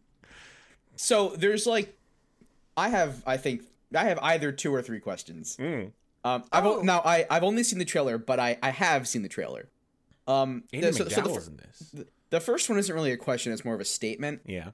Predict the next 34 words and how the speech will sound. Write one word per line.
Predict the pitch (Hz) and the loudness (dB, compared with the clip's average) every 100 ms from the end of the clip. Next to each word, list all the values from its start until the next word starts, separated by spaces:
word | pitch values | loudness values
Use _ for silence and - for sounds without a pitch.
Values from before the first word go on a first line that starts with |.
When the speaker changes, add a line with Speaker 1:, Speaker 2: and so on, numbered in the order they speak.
| - | -12
Speaker 1:
Why | 127 131 151 196 285 | -6 0 4 4 2
would | 285 294 202 165 | 0 -2 -2 0
this | 220 214 | 0 0
dude | 160 208 170 | -2 -2 -2
not | 143 135 165 - | 0 0 0 -2
warn | 123 131 156 | -2 -2 -2
his | 165 135 | -2 -4
fiancee | - 123 131 147 170 | -2 -2 0 0 2
that | 139 127 | 2 2
any | 131 139 | 0 0
of | 151 | 0
this | 143 156 123 | 0 0 0
might | 117 123 | 0 0
have | 110 | -4
happened? | 104 104 - 62 - _ _ _ - | -2 -2 -4 -16 -18 _ _ _ -2
Speaker 3:
Oh, | 220 277 | 2 4
Speaker 1:
That | 151 | 4
Speaker 3:
it's | 185 | 4
like | 226 | 2
Speaker 1:
seems | 208 190 | 4 2
Speaker 3:
a, | 120 | 0
Speaker 1:
ridiculous. | 135 247 | 0 2
Speaker 3:
it | |
is | 269 294 | 2 2
like | 294 | -2
a, | 277 262 269 262 | -2 -2 -4 -4
it | |
is | 285 294 | -4 -4
like | 339 | -4
a | 339 | -2
whole | 285 262 | -4 -6
thing. | 247 220 190 | -6 -10 -8
He's | 214 208 | -8 -4
like, | 214 208 | -4 -4